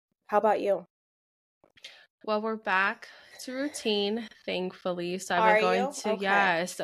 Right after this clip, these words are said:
Speaker 2: we've been going to the gym
Speaker 1: I'm
Speaker 2: Monday
Speaker 1: happy
Speaker 2: through
Speaker 1: for you.
Speaker 2: Friday. Abraham started his new job on the second. So, so far, s-, fine.
Speaker 1: Okay.
Speaker 2: Um,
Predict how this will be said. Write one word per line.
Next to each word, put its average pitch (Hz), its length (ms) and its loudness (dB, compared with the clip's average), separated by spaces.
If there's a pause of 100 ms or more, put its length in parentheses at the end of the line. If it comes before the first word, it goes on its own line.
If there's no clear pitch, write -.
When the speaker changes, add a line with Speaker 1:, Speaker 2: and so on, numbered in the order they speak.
Speaker 2:
we've 196 220 -6
been 220 100 -4
going 220 200 -4
to 220 100 -12
the 208 140 -4
gym 196 240 -2
Speaker 1:
I'm 190 40 -8
Speaker 2:
Monday 220 240 -2
Speaker 1:
happy 262 300 4
Speaker 2:
through 240 80 6
Speaker 1:
for 247 140 6
you. 196 60 8
Speaker 2:
Friday. 208 440 4 (440)
Abraham 214 420 -2
started 196 400 -4
his 196 260 -4
new 185 140 -6
job 196 420 2
on 165 360 0
the 160 100 -8
second. 190 720 -4 (460)
So, 202 560 -2
so 311 260 0
far, 453 580 2 (240)
s-, - 120 -18 (520)
fine. 220 580 -2 (320)
Speaker 1:
Okay. 208 440 6
Speaker 2:
Um, 185 540 0